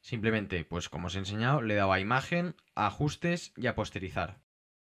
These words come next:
Aquí el valor que cogí, pues, obviamente fue muy poco. No os asustéis por los colores que salen al principio porque salen súper llamativos, pero nos dan igual porque realmente los vamos a cambiar, así que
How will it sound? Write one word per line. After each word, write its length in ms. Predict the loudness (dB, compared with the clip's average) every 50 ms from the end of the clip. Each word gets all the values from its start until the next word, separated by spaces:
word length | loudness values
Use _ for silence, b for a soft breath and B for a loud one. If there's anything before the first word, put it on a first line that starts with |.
| _ _ _
Aquí 260 | -8 -6 -2 2 4
el 60 | 6 6
valor 220 | 8 8 8 6
que 100 | 4 2
cogí, 300 | 0 -2 0 0 0 0
pues, 280 | 2 0 0 0 -2 -2
obviamente 460 | 0 2 2 2 2 0 0 -2 -4 -2
fue 180 | -2 -2 -2
muy 140 | -2 -2 2
poco. 400 | 4 4 4 4 4 0 0 0 -2
No 160 | -2 -2 0
os 100 | 2 2
asustéis 480 | 2 0 0 -2 0 0 0 0 0 0
por 160 | 2 2 2
los 140 | 2 0 0
colores 300 | 0 0 2 2 0 0
que 80 | 0
salen 220 | 2 2 4 4 4
al 120 | 2 0
principio 400 | -2 -4 -4 -4 -4 -4 -2 -4
porque 180 | -4 -4 -6 -4
salen 300 | -4 -4 -4 -4 -4 -4
súper 360 | -2 -2 0 2 2 0 2
llamativos, 580 | 2 2 2 2 0 0 0 -2 0 0 4
pero 220 | 6 8 8 8 8
nos 140 | 6 6 4
dan 140 | 4 4
igual 300 | 4 6 8 8 8 8
porque 260 | 6 4 4 2 2 6
realmente 460 | 6 6 6 6 4 0 -2 -2 -4
los 120 | -4 -4
vamos 260 | -4 -4 -4 0 0
a 60 | 2 2
cambiar, 520 | 4 2 2 4 4 4 4 4 2 0
así 260 | -2 -2 -2 -2 -4 0
que 340 | 2 2 2 2 0 -6